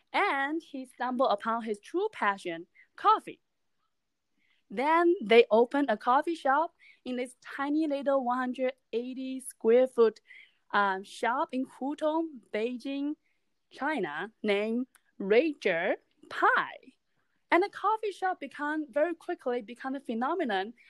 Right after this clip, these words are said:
of the local and also be featured by many, many, many successful publications. Wilson also part of the coffee histories in Beijing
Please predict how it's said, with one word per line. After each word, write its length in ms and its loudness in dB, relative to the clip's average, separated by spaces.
of 240 2
the 120 2
local 760 -4
and 160 -2
also 260 0
be 240 -6
featured 440 0
by 200 0
many, 460 0
many, 280 -2
many 300 -8
successful 800 0
publications. 960 0
Wilson 380 12
also 300 12
part 440 10
of 240 12
the 80 10
coffee 540 12
histories 800 10
in 120 2
Beijing 420 2